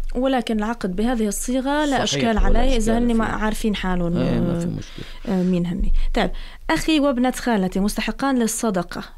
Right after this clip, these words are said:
Speaker 1: يقال أن الأقرباء أولى بالمعروف، ولكن وضع أخي أفضل نوعًا ما، لمن أعطي الصدقة؟"
Speaker 2: يعني، طبيعي
Speaker 1: كانوا
Speaker 2: هون
Speaker 1: عم
Speaker 2: في
Speaker 1: يسألوا يجاوب
Speaker 2: أولوية.
Speaker 1: حاله.
Speaker 2: اثنين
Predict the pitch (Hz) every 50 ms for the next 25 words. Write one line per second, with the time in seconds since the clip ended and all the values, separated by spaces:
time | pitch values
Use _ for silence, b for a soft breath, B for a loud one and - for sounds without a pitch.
0 | - - 226 220 220 - 262 254 233 226 208 202 190 - - - 196 208 202 220
1 | 233 240 247 - - 247 240 226 208 202 180 180 185 185 180 180 180 180 175 175
2 | 180 - - 202 208 233 233 - 220 214 220 220 214 208 - - 214 - - 226
3 | 220 226 - - - 262 262 - - 185 202 196 190 190 185 185 180 180 175 175
4 | 175 185 220 247 240 220 208 226 196 180 - 190 180 - - 226 226 - 202 -
5 | - B B B B B B B B B B B B - - - 233 214 208 190
6 | 165 - 165 151 151 156 131 117 127 247 262 - 277 269 285 143 - 254 - 131
7 | 120 120 123 120 120 117 110 98 95 95 107 117 214 - - 131 127 - - -
8 | 151 170 180 165 151 156 156 - 147